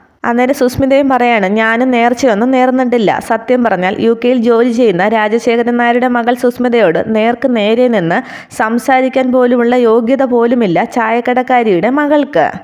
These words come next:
എൻ്റെ കാലിടുന്ന ചെരുപ്പിൻ്റെ വില പോലും വരില്ല നീ ഇട്ടിരിക്കുന്ന മൊത്തം ഡ്രസ്സ് ഉൾപ്പെടെയുള്ള എല്ലാത്തിൻ്റെയും. പിന്നെ നീ വിഷ്ണുവേട്ടൻ്റെ ജീവിതത്തിലേക്ക് വലിഞ്ഞു കയറി വന്നതുകൊണ്ട്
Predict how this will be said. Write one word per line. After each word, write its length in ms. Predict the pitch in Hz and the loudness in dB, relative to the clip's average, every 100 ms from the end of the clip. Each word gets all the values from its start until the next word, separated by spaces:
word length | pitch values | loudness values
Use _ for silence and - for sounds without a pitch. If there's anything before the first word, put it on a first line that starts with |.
| - _ - | -20 _ -2
എൻ്റെ 260 | 233 247 269 | 0 0 0
കാലിടുന്ന 540 | 254 240 247 254 247 269 | 0 0 2 0 0 0
ചെരുപ്പിൻ്റെ 540 | 277 226 247 254 269 | 0 0 0 0 0
വില 240 | 247 233 254 | 2 2 0
പോലും 320 | 254 247 269 | 2 2 2
വരില്ല 400 | 247 240 185 190 | 2 0 2 0
നീ 160 | 233 240 254 | 0 0 0
ഇട്ടിരിക്കുന്ന 520 | 240 247 247 185 196 233 | -2 -2 0 -2 -2 0
മൊത്തം 280 | 226 233 262 | -2 -2 -2
ഡ്രസ്സ് 280 | 233 226 240 | 0 -2 0
ഉൾപ്പെടെയുള്ള 600 | 269 254 247 247 208 170 240 | -2 0 -2 0 0 0 0
എല്ലാത്തിൻ്റെയും. 720 | 269 277 269 269 208 147 - | 0 0 0 0 0 -2 -2
പിന്നെ 280 | 240 208 190 247 | -4 0 0 0
നീ 140 | 240 | 0
വിഷ്ണുവേട്ടൻ്റെ 540 | 233 233 233 233 240 233 | -2 -2 -2 -2 -2 0
ജീവിതത്തിലേക്ക് 600 | 240 247 247 220 170 170 233 | 0 0 0 0 0 0 -2
വലിഞ്ഞു 340 | 214 220 240 254 | 0 0 0 0
കയറി 260 | 240 247 240 | 0 0 0
വന്നതുകൊണ്ട് 460 | 220 233 247 247 | 0 0 0 -2